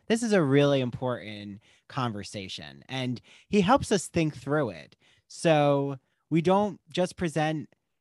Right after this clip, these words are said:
the academic dread and paranoia. There are ways to work around it. And I wanna actually note that Doctor Neverdakis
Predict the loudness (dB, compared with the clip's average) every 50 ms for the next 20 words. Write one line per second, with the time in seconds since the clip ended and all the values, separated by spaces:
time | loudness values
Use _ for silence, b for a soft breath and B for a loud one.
0 | _ _ -14 -4 2 2 4 4 4 2 0 0 -2 -6 -6 -6 -6 -4 -2 -2
1 | -2 0 0 0 0 -2 -4 -6 -6 -6 -4 -6 -6 -8 -12 -14 -16 -20 -20 _
2 | _ _ _ _ _ _ _ -8 -8 -8 -4 -2 0 0 2 0 0 0 0 -2
3 | -2 -4 -6 -10 -12 -6 -2 0 2 2 0 0 0 2 2 4 4 4 2 0
4 | -4 -6 -10 -12 _ _ _ _ -2 0 0 2 0 -2 -4 -4 -4 -4 -2 -4
5 | -4 -6 -8 -8 -8 -8 -6 -6 -6 -8 -8 -10 -14 -16 -18 _ _ b b b
6 | b b b 0 2 2 4 4 2 0 -2 -4 -6 -8 _ 2 4 4 6 6
7 | 4 2 2 0 0 -2 -2 -4 -2 0 2 2 2 2 2 2 2 0 -2 -4
8 | -4 -2 -2 -2 -2 -2 -2 -2 -2 -2 -2 -4 -2 -2 -4 -4 -4 -4 -4 -4
9 | -4 -4 -4 -4 -4 -4 -6 -10 -14 -20